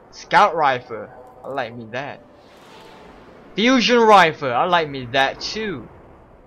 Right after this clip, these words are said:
Ah, produce arc energy. The Exo Core Gun is a gunsmith famous for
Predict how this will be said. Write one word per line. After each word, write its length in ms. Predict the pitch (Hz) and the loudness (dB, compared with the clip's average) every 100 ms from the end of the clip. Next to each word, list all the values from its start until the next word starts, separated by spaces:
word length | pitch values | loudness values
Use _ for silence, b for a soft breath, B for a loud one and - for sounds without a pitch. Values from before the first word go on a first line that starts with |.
| _ _ _ _ _ - | _ _ _ _ _ -6
Ah, 460 | 147 208 196 156 123 | -2 2 2 2 -2
produce 480 | 160 156 185 202 - - | -6 -6 -4 -6 -6 2
arc 340 | 202 208 - - | 4 4 -2 -6
energy. 580 | 160 151 139 143 113 - _ _ _ _ _ _ _ | -6 -6 -6 -8 -8 -14 _ _ _ _ _ _ _
The 200 | 139 147 - | -6 -4 0
Exo 600 | 185 - - 208 202 196 | 0 0 -2 4 4 4
Core 520 | - 190 180 180 180 _ _ _ _ 135 | 2 4 6 4 2 _ _ _ _ -6
Gun 360 | 127 180 170 151 _ _ _ | 4 4 4 0 _ _ _
is 160 | 139 - | -18 -12
a 60 | 135 | -12
gunsmith 680 | 117 160 165 - 160 165 - _ | -2 0 0 -4 -4 -4 -4 _
famous 360 | 175 160 160 151 | -6 -4 -6 -8
for 400 | - 143 135 | -6 -2 -2